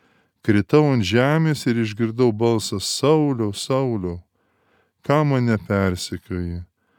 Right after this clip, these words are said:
Aš paklausiau: "Kas tu esi, Viešpatie?" O jis atsakė: "Aš esu Jėzus, kurį tu persekioji."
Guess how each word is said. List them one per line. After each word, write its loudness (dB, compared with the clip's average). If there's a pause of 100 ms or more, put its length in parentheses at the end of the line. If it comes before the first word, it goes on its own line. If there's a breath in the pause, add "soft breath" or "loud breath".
(540)
Aš -8
paklausiau: 0
"Kas 2
tu -2
esi, -4
Viešpatie?" -2 (880)
O -4
jis -4
atsakė: -2
"Aš -8
esu -6
Jėzus, -2
kurį -2
tu -6
persekioji." -4